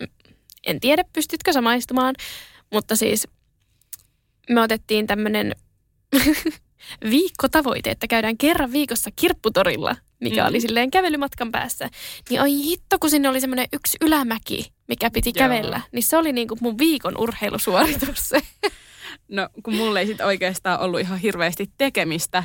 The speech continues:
Speaker 2: ja mulla oli vaan se hupi, niin sit me tehtiin niinku hupin kanssa just kolme kertaa päivässä niinku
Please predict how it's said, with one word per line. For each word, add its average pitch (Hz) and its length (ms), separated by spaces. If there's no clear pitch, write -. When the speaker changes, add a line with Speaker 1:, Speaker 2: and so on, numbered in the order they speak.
Speaker 2:
ja 185 80
mulla 175 180
oli 170 120
vaan 180 180
se 196 80
hupi, 175 440
niin 165 120
sit 180 120
me 180 100
tehtiin 147 360
niinku 143 200
hupin 170 260
kanssa 143 260
just 156 180
kolme 143 300
kertaa 139 500
päivässä 160 440
niinku - 320